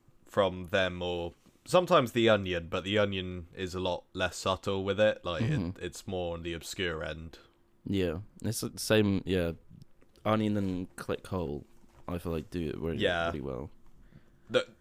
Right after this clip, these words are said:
Speaker 1: th-, those two I absolutely loved. Like, while I was in school,
Speaker 2: Yeah.
Speaker 1: like, I, I, I still have some bookmarks from Clickhole saved.
Speaker 2: Yeah, yeah, yeah.
Speaker 1: Um, but then, yeah, Babylon Bee's more of kind of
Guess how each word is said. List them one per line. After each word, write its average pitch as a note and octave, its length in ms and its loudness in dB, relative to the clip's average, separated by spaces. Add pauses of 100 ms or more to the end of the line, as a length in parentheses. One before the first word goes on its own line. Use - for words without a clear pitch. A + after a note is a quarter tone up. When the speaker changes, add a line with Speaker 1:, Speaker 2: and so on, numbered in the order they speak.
(140)
Speaker 1:
th-, C3+ 240 8
those C3+ 320 8
two G#2+ 220 4
I F#2 140 4
absolutely F2 420 -2
loved. E2+ 400 -4 (260)
Like, D#2+ 220 -6
while D#2+ 160 -4
I E2 60 -4
was E2 140 -10
in E2+ 100 -14
school, E2 420 -8 (220)
Speaker 2:
Yeah. E2+ 200 -4 (180)
Speaker 1:
like, C#2+ 380 -8
I, E2 60 -4
I, F#2+ 180 0
I - 40 -2
still G2+ 220 2
have F#2 120 0
some F#2+ 200 -4
bookmarks E2 540 -6
from F2 140 -12
Clickhole E2 440 -6
saved. E2+ 420 -8 (1600)
Speaker 2:
Yeah, F#2 160 2
yeah, B1 280 -2
yeah. - 800 -14 (120)
Speaker 1:
Um, E2+ 220 -10 (460)
but A#2 100 -2
then, A#2 160 2
yeah, A#2 180 6
Babylon A2+ 460 4
Bee's G#2+ 360 -2
more G#2 320 6
of F#2+ 160 -2 (280)
kind G2+ 220 -2
of G2+ 140 2